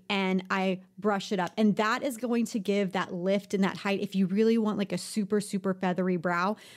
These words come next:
For me, I actually have, um, a lot of coarse brow hairs. So I, depending on how my brows are shaped with product, they can look sparse or they can look really, really full.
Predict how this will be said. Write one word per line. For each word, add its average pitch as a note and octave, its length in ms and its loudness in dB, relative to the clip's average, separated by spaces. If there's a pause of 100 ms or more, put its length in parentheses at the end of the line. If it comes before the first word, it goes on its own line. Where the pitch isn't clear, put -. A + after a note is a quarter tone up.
(120)
For A3+ 100 4
me, B3 260 2
I B3 180 0
actually E4+ 440 -2
have, G3 420 0 (400)
um, G3 360 2
a A3 80 4
lot G3+ 460 2
of G#3+ 180 -2
coarse F#3+ 500 -2
brow F3 400 -2
hairs. F3+ 600 0 (240)
So G#3+ 480 0 (340)
I, B3 680 2 (100)
depending A3 460 2
on A3 80 2
how G#3 160 2
my G3+ 140 2
brows F#3+ 360 2
are F#3+ 120 0
shaped G3 720 -2 (280)
with G3+ 280 0
product, G3 720 -2 (220)
they A#3+ 180 2
can B3+ 220 2
look A3 280 -2
sparse A#3 640 -2
or A#3+ 80 4
they A3 80 4
can A3 160 2
look G#3 160 2
really, G#3 200 4
really F3+ 220 2
full. - 380 -4